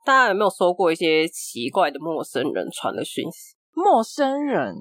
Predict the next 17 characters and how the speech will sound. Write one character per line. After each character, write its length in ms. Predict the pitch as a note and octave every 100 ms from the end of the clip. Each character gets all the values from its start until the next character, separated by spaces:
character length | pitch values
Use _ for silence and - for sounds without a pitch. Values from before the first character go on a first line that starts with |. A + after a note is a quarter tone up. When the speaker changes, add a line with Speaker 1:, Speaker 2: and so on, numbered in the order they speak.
| G2+
Speaker 1:
就 120 | - D#3
是 420 | D#3+ D#3 C3 A#2+
很 140 | - C#3+
多 160 | D#3
像 200 | D#3 D#3
什 80 | D3
么， 280 | C3+ C#3 C#3 - -
不 100 | -
是 140 | G#3+ E4+
说 160 | D#4
那 100 | D4
种 160 | C4 F3+
什 80 | F3
么 100 | D#3+
标 220 | - G3
股 280 | G3 E3 D#3+
简 160 | -